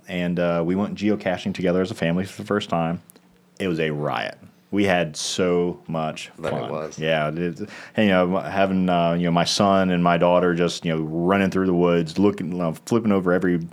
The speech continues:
Speaker 1: log, every rock, every stump that they can, you know, get into. It was a fantastic time. We, we really had,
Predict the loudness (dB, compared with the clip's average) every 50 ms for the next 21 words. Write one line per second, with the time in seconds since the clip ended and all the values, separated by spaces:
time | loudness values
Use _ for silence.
0 | -10 -6 -2 0 0 0 0 -2 -4 -4 -4 -2 -2 0 2 2 4 2 2 0
1 | -2 -2 -2 -2 -4 -4 -4 -2 -2 -2 -2 -4 -6 -6 -4 -4 -4 -2 -4 -4
2 | -2 -4 -4 -6 -8 -10 -10 -8 -6 -4 -4 -4 -4 -6 -8 -12 -8 -4 -2 -2
3 | -2 -2 0 0 0 -2 -2 -4 -12 -18 -20 -20 -20 -8 -2 0 0 0 0 0
4 | -2 -4 -6 -14 -20 -20 -6 -2 -2 0 0 0 -2 -2 -2 -2 -4 -8 -10 -8
5 | -10 -10 -8 -8 -6 -4 -4 -2 -2 0 0 0 0 -2 -2 -2 -2 -4 -2 -4
6 | -4 -6